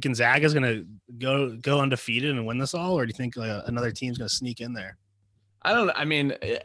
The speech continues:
Speaker 2: I'm not gonna act like I know a, a ton. Like, Gonzaga clearly seems like the best team. I mean, they clapped North, Norfolk State or
Speaker 1: <laughs>
Speaker 2: whatever, but,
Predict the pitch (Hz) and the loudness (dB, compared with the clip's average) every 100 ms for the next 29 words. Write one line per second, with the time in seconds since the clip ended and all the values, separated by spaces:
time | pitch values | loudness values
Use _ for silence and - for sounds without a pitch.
0 | _ - - - 113 139 143 135 127 120 | _ -12 -10 -10 -4 -2 2 2 2 2
1 | 123 120 120 110 110 117 117 110 110 113 | 2 2 0 0 0 2 2 2 0 -4
2 | 107 - 120 113 113 107 95 131 127 127 | -6 0 2 4 2 -2 -2 0 4 2
3 | 113 - - 127 117 110 123 120 107 104 | 2 -6 0 2 2 0 0 -2 -2 -4
4 | 104 104 107 110 120 113 104 98 - 98 | -4 -4 -4 -2 0 0 -2 -6 -6 -6
5 | 95 95 - - - - - _ - - | -6 -8 -10 -14 -16 -20 -20 _ -8 -2
6 | 104 - _ _ _ - - 131 135 - | -2 -6 _ _ _ -8 0 2 2 0
7 | 117 117 110 - 110 107 104 110 107 107 | 0 2 0 -2 -10 -8 -4 -4 -4 -6
8 | 107 - 113 110 101 95 95 104 104 95 | -2 -2 0 0 0 0 2 4 2 2
9 | 98 98 101 | -2 2 0